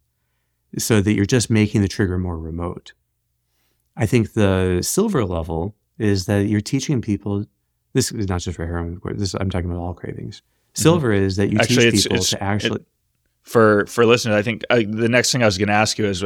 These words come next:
Speaker 2: if we can apply this model to distractions at work and,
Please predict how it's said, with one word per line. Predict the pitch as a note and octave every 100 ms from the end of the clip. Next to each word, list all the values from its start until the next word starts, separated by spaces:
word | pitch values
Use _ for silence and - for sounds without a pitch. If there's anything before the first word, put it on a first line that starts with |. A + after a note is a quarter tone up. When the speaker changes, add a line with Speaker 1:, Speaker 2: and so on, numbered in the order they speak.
| G2+
Speaker 2:
if | G2+ -
we |
can | G2 G2
apply | - A2
this | G#2 G2
model | G#2 G2+ G2
to | F#2 G2+ G2 F#2 _ _
distractions | - A#2 - G#2 G2+ - G#2 F#2 F2+
at | F#2+ -
work | G2+ F2+ - - _ _ _ _ _
and, | - F#2